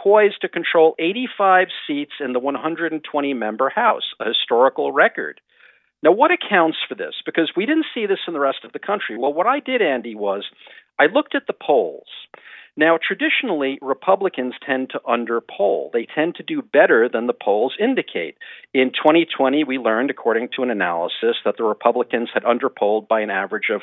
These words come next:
three point three points. And a study a little while back indicated that the Republicans this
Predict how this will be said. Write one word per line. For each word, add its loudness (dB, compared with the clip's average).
three -6
point -6
three -6
points. 0
And -2
a 2
study 4
a 4
little 2
while 6
back 4
indicated -4
that -2
the -8
Republicans 0
this 2